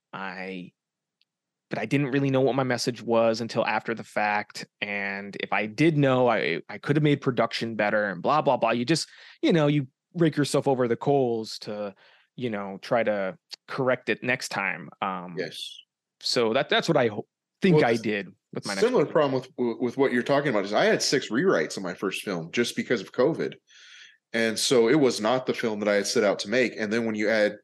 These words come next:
Speaker 2: a, a, a time stretching out over time, it, uh,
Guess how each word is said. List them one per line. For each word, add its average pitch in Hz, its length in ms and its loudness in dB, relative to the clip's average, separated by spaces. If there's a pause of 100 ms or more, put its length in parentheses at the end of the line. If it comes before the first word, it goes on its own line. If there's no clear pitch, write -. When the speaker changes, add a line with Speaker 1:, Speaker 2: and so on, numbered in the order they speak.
(100)
Speaker 2:
a, 98 340 -2 (300)
a, 95 40 -6
a 85 300 -4 (560)
time 131 480 0
stretching 104 420 -4
out 98 200 0
over 101 180 -4
time, 117 400 0 (640)
it, - 460 -2
uh, 95 240 2